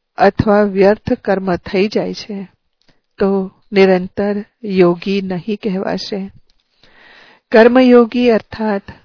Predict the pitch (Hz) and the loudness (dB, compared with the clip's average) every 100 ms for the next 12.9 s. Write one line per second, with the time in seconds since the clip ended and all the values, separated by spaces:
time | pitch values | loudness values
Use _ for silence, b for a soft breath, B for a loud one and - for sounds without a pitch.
0 | - 196 185 196 214 208 - - 185 180 | -12 0 2 4 4 2 -4 -10 -8 -10
1 | - 190 190 202 - 190 175 190 190 185 | -12 -12 -12 -18 -8 0 2 4 2 0
2 | - 208 185 - 190 196 - _ 196 196 | -8 -14 -14 -12 -12 -12 -18 _ 0 4
3 | 208 226 - 180 190 180 185 185 b b | 6 4 2 -4 0 0 0 -4 b b
4 | b b b b b - - 202 220 226 | b b b b b -2 0 4 2 2
5 | 226 202 196 - 170 180 - 175 190 - | -2 -2 -4 -6 -8 -8 -8 -10 -12 -18
6 | _ _ _ b b b b b b - | _ _ _ b b b b b b -8
7 | - 233 254 - 247 - 190 208 214 220 | 2 6 4 2 -2 0 -4 -2 -4 -2
8 | 233 196 180 - 180 185 202 - 240 294 | -2 -2 -4 -4 -4 -4 -8 -6 -8 -8
9 | 269 - - - 196 185 196 190 196 - | -14 -18 -10 -2 0 0 0 -2 -8 -4
10 | 202 220 226 196 185 - 233 254 - - | -2 -2 -4 -8 -8 -6 -4 -2 -4 -8
11 | - - 185 196 202 185 185 196 185 - | -8 -10 -6 -4 -4 -4 -4 -6 -8 -8
12 | 214 254 - 180 - 202 175 - | -10 -8 -12 -12 -12 -12 -12 -14